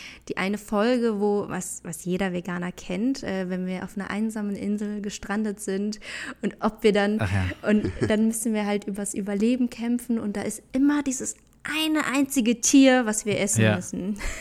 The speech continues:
Speaker 1: <laughs> Ja, fand ich mega lustig.
Speaker 2: <laughs>
Speaker 1: Vor allem, weil wir, äh, in einem anderen Podcast, in einer anderen Podcast-Folge darüber gesprochen hatten, über ein Bullshit-Bingo und, äh, da kam die Frage auch auf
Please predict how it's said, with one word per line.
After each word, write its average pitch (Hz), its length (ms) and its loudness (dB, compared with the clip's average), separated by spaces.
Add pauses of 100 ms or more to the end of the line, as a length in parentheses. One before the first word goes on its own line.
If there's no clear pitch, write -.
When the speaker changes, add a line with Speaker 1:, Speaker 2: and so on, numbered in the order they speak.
(760)
Speaker 1:
<laughs> 233 160 0 (800)
Ja, 208 220 6
fand 196 200 -4
ich - 120 -8
mega 185 140 6
lustig. 143 460 2 (120)
Speaker 2:
<laughs> - 160 -8
Speaker 1:
Vor - 80 -2
allem, 196 280 2
weil 180 200 0
wir, - 380 -2
äh, 185 340 -2
in 180 80 -4
einem 180 320 -4
anderen 202 320 0
Podcast, 196 600 -6
in 190 100 -6
einer - 120 -8
anderen 214 300 -6
Podcast-Folge 196 720 -6
darüber 185 320 -4
gesprochen 202 500 -6
hatten, 190 400 -6 (540)
über 175 200 2
ein 180 80 -2
Bullshit-Bingo 196 720 0
und, 190 200 -2
äh, 185 320 0
da 185 120 -2
kam 196 240 -2
die 202 100 -2
Frage 190 400 -2
auch 196 220 -2
auf 185 380 -4